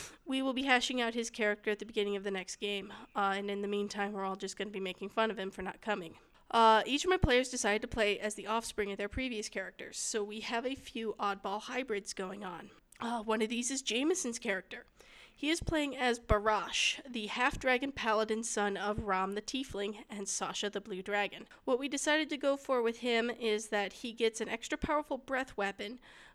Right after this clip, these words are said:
but he loses his lightning resistance, uh, because of weird hybrid genetics.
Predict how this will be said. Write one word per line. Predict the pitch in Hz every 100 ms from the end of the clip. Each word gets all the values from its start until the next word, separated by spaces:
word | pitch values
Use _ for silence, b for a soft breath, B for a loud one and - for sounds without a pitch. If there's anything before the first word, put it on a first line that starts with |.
| _
but | 226
he | 233 226
loses | 214 220 240 233
his | 233 226
lightning | 214 208 190 208
resistance, | 202 196 190 - 196 202 - 214
uh, | 220
because | 196 208 214 202
of | 202 220
weird | 185 190
hybrid | 185 185 180 190
genetics. | 220 214 226 - - -